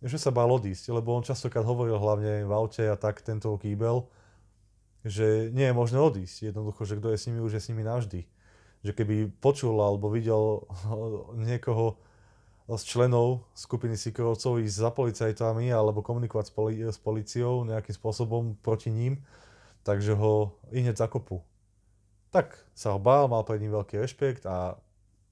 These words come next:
podľa jeho slov to musel urobiť. Ale bola tam aj určitá finančná motivácia.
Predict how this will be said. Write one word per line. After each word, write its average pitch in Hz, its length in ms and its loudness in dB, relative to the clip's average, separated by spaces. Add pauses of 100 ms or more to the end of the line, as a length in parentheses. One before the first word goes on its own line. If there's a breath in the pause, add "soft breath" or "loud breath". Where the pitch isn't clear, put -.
(140)
podľa 151 260 6
jeho 104 140 2
slov 123 240 0
to - 80 -6
musel 107 320 -2
urobiť. 95 400 -4 (260 soft breath)
Ale 135 160 4
bola 127 160 8
tam 120 160 -2
aj 104 380 -4
určitá 107 340 -8
finančná 104 400 -6
motivácia. 90 640 -6